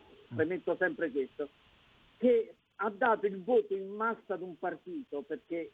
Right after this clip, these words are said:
Speaker 2: i cinque Stelle, i due terzi dei loro voti l'hanno avuti da Napoli in giù, va bene? In cambio di un reddito di cittadinanza, della mentale-, della mentalità, "Onore, mi raccomando, il posto a mio figlio al ministero, ma, eh, onore, mi raccomando, il posto lì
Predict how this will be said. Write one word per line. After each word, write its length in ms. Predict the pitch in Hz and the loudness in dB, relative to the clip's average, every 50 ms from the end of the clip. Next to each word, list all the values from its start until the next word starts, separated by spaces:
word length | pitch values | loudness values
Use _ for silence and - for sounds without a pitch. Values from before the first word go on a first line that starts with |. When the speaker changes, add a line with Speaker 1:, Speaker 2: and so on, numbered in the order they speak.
| _ | _
Speaker 2:
i 100 | - 151 - | -16 -12 -10
cinque 320 | 190 359 - - 381 - - | -8 -4 -2 -2 -2 0 2
Stelle, 260 | - 214 196 165 156 156 | 4 4 4 4 0 -6
i 80 | 143 - | -8 -10
due 260 | 160 151 165 180 170 | -12 -8 -6 -6 -4
terzi 320 | 185 185 180 - - 160 160 | -4 -4 -6 -6 -6 -6 -6
dei 80 | 165 | -4
loro 180 | 165 165 165 170 | -2 -2 -2 0
voti 260 | 175 190 185 - 160 | 2 2 2 0 0
l'hanno 280 | 151 151 147 151 151 151 | 0 0 0 0 -2 -2
avuti 340 | 151 165 180 170 - - | 0 0 -2 -2 -2 -2
da 100 | - 156 151 | -2 0 0
Napoli 400 | 156 175 180 156 - 156 143 139 | 2 2 2 2 2 0 0 0
in 100 | 139 - - | -2 -6 -6
giù, 380 | - 151 139 117 117 127 143 - _ _ _ _ _ _ _ _ _ | -4 -4 -4 -4 -6 -8 -10 -12 _ _ _ _ _ _ _ _ _
va 140 | - 165 190 | 0 2 2
bene? 360 | 185 202 208 180 165 165 160 - _ _ | 4 2 2 0 0 -4 -8 -12 _ _
In 200 | - 214 226 233 | -4 -2 -2 0
cambio 400 | 233 247 262 269 254 247 226 226 | 2 2 2 2 4 4 4 4
di 100 | 220 175 | 4 2
un 140 | 220 214 196 | -2 -4 -2
reddito 320 | 220 247 233 - 208 208 196 | 0 0 0 0 -4 -6 -6
di 180 | 190 196 170 - | -6 -6 -8 -10
cittadinanza, 800 | 202 202 156 202 190 170 180 180 170 156 147 143 143 - - 170 | -8 -4 -2 -2 -2 -2 -2 -2 -2 -2 -2 -4 -6 -8 -6 -2
della 240 | 170 208 202 202 196 | 2 2 2 2 2
mentale-, 500 | 208 208 202 - - 190 185 185 180 - - _ _ _ _ | -2 -6 -4 0 0 2 2 0 -2 -4 -10 _ _ _ _
della 240 | - 202 208 214 | 4 6 6 6
mentalità, 720 | 208 220 214 202 - 208 202 202 208 202 208 196 180 165 - - _ _ - | 4 2 -2 -4 -2 0 0 2 2 4 4 6 6 4 2 -2 _ _ 4
"Onore, 580 | - 190 220 226 233 226 226 220 214 202 196 196 | 6 6 6 6 6 6 8 8 8 6 6 4
mi 80 | 202 220 | 4 4
raccomando, 720 | 233 233 226 - 233 233 240 240 233 214 208 202 196 208 | 4 4 4 2 2 2 4 4 2 2 2 2 2 4
il 100 | 202 202 | 2 4
posto 360 | - 240 254 240 - - 254 | 4 2 0 0 0 0 0
a 40 | 247 | 0
mio 180 | 233 240 240 202 | 4 4 2 2
figlio 240 | 220 262 254 247 247 | 2 0 0 0 0
al 80 | 247 | 0
ministero, 840 | 254 254 254 233 - _ - 247 233 226 208 202 196 196 202 202 - - _ _ _ - | 0 -2 -6 -6 -6 _ 0 2 4 4 4 4 4 2 2 0 -2 -6 _ _ _ 2
ma, 240 | - 226 269 269 254 | 4 6 6 6 6
eh, 120 | 247 247 | 6 6
onore, 500 | 254 254 285 285 285 277 262 247 247 240 | 6 6 6 6 6 8 8 8 6 6
mi 100 | 262 - | 4 2
raccomando, 640 | 269 269 - - - 277 285 269 254 247 247 240 254 | 0 0 -2 -2 -4 -4 -2 -2 -2 -2 -2 0 0
il 100 | 254 - | -2 0
posto 420 | - 269 277 254 - - 262 262 269 | 0 0 0 0 0 0 -2 -2 -2
lì 320 | 262 262 247 247 233 | -2 -4 -4 -4 -4